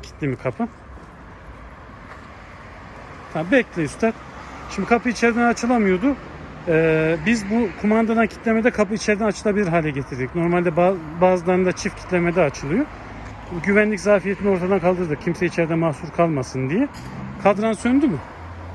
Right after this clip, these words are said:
Ha, kadran söndü. Kapıyı içeriden açar mısın? Yani hırsızın camı kırıp kapıyı açtığını ya da maymuncukla kapıyı açtığını düşünüyoruz. Bakın, dörtlerle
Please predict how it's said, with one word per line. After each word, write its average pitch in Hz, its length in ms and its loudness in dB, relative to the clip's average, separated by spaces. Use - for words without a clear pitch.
Ha, 175 100 0
kadran 247 400 2
söndü. 214 380 0
Kapıyı 285 320 2
içeriden 254 360 2
açar 262 240 2
mısın? 147 280 -4
Yani 196 180 4
hırsızın 226 500 2
camı 220 260 4
kırıp 214 260 0
kapıyı 214 280 2
açtığını 202 320 2
ya 202 140 6
da 202 80 4
maymuncukla 190 520 2
kapıyı 185 280 2
açtığını 165 240 -2
düşünüyoruz. 185 400 -2
Bakın, 165 260 -2
dörtlerle 185 520 0